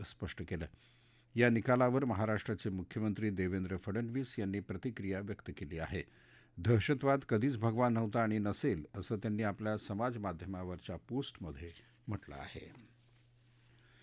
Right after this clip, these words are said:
भारतीय अंतराळ संशोधन संस्था इस्रोनं निसार या कृत्रिम अपर्चर रडार उपग्रहाचं यशस्वी प्रक्षेपण केल्याबद्दल आज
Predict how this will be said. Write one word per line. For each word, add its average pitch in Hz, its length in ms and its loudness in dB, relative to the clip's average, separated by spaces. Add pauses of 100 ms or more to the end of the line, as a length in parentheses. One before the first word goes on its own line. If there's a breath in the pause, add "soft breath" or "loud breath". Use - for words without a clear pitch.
(400 soft breath)
भारतीय 131 460 6
अंतराळ 165 420 6
संशोधन 139 560 4
संस्था 117 580 2 (120)
इस्रोनं 117 520 2 (580 loud breath)
निसार 127 440 6
या 147 240 2
कृत्रिम 143 560 0
अपर्चर 135 580 0
रडार 117 300 6
उपग्रहाचं 104 840 -2
यशस्वी 131 580 -2
प्रक्षेपण 104 680 -4
केल्याबद्दल 117 640 -4 (380 loud breath)
आज 120 280 2